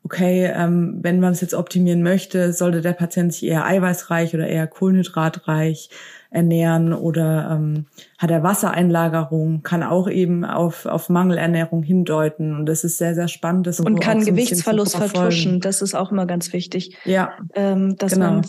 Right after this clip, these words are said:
Speaker 2: dass das Gewicht nicht runtergeht, weil halt die Beine dick sind, weil überall Wasser eingelagert ist. Das darf man dann
Speaker 1: Dann
Speaker 2: auch nicht
Speaker 1: würde
Speaker 2: verpassen.
Speaker 1: das dieselbe Zahl auf der Waage stehen und trotzdem wäre wieder abgenommen. Ja, und also wir, wir erfassen eben oder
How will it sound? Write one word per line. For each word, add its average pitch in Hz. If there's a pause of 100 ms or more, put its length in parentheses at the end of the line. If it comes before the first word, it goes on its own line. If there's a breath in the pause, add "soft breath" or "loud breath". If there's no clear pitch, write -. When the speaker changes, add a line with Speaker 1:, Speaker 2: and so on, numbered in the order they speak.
Speaker 2:
dass 196
das -
Gewicht 214
nicht 208
runtergeht, 220
weil 196
halt 190
die 202
Beine 202
dick 170
sind, 180
weil 180
überall 180
Wasser 196
eingelagert 180
ist. -
Das 190
darf 185
man 185
dann 185
Speaker 1:
Dann 185
Speaker 2:
auch -
nicht 180
Speaker 1:
würde 190
Speaker 2:
verpassen. 190
Speaker 1:
das -
dieselbe 190
Zahl 185
auf 185
der 190
Waage 180
stehen 185
und 180
trotzdem 185
wäre 160
wieder 160
abgenommen. 156
Ja, 160
und 175
also 175
wir, 185
wir 180
erfassen 196
eben 202
oder 175